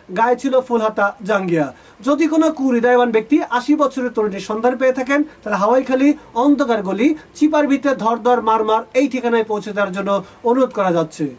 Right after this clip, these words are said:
যিনি পৌঁছে দিতে পারবেন, তাকে লাথি ভাজা উষ্টা বিস্কুট খাওয়ানো হতে পারে।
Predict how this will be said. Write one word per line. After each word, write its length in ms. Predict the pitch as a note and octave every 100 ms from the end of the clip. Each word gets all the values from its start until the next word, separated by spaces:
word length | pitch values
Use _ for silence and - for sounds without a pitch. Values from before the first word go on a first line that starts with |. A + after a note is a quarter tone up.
| -
যিনি 220 | F3+ F#3+
পৌঁছে 320 | G3+ A#3+ C4+
দিতে 160 | A#3+ C4
পারবেন, 320 | C4+ D4 D4+ D4+ -
তাকে 200 | G#3+ G#3
লাথি 280 | G3 A#3 C4+
ভাজা 340 | B3 B3 B3+
উষ্টা 300 | - A#3 -
বিস্কুট 340 | G#3+ G#3+ G#3+ G3
খাওয়ানো 300 | G#3 F#3+ F3+
হতে 200 | F3 E3
পারে। 220 | D3+ C3+